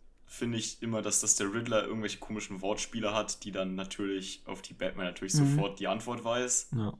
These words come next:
Speaker 1: So als ich, ich, was ich mir dann denke, ist so, das ist ja nicht, dass bei diesen komischen Wortspielen, ähm, die Lösung so dadurch er-, erkommt, dass du so ein krasses Genie bist, sondern,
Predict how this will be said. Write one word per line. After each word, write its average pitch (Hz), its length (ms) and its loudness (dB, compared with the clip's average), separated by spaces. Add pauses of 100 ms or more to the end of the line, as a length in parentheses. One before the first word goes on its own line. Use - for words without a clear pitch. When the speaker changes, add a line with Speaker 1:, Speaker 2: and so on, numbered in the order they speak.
(160)
Speaker 1:
So 98 180 -2
als - 400 2 (320)
ich, - 200 -4
ich, - 220 -8 (340)
was 104 320 2
ich 123 120 -2
mir 123 80 2
dann 113 160 4
denke, 117 280 0
ist 107 200 4
so, 110 280 0 (320)
das - 140 2
ist - 120 6
ja 113 80 4
nicht, 262 180 0
dass 226 160 4
bei - 100 0
diesen 107 220 -4
komischen 107 420 -4
Wortspielen, 101 760 0 (720)
ähm, 98 680 2 (600)
die 107 220 -4
Lösung 107 520 2
so 104 240 2
dadurch 104 380 6
er-, 98 180 0 (100)
erkommt, 104 520 0
dass 101 160 4
du 104 80 -4
so 101 80 0
ein 101 100 -2
krasses 110 320 0
Genie 107 380 -4
bist, 101 300 2
sondern, 95 500 -2